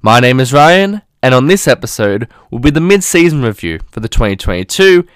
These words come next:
F I A Formula Three Championship. To start the mid-season review of the season so far in F three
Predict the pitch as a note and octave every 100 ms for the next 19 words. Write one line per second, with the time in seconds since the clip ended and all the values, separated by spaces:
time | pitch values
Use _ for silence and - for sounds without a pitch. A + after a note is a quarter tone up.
0 | _ - G3 G#3+ F#3 B2+ G2+ G#2 - F#2+
1 | D#2+ E2+ D#2 D#2+ - G#2+ A2 E2+ E2 -
2 | G1+ - - - _ _ _ _ _ _
3 | _ _ _ - - - F#3+ G#3+ A3+ G3+
4 | F3 - D#3+ C#3 B2+ A2+ A#2 G2+ - G2+
5 | F#2+ G2+ - E2+ D#2+ - D#3+ E3+ D#3